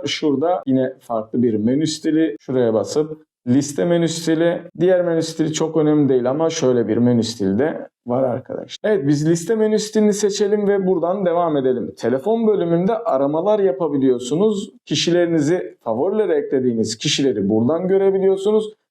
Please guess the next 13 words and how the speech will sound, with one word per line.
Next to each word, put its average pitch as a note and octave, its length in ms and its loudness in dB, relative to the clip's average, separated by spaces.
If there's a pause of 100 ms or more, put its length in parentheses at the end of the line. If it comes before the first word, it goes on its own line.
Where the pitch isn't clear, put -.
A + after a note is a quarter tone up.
(160)
Klavye E3 420 0
bölümünden C#3 600 0
de G#3+ 200 -2 (240)
aramalar F3 520 0
yapabilirsiniz. C3+ 1000 -2 (480)
Şöyle C3+ 380 -2
bastığımızda B2 880 -2 (280)
arama D#3 340 0
yapabiliyoruz. B2+ 720 -2 (180)
Evet, G3 240 0
buradan D#3+ 340 2
kapatalım D#3+ 840 0 (200)
ve C#3 460 0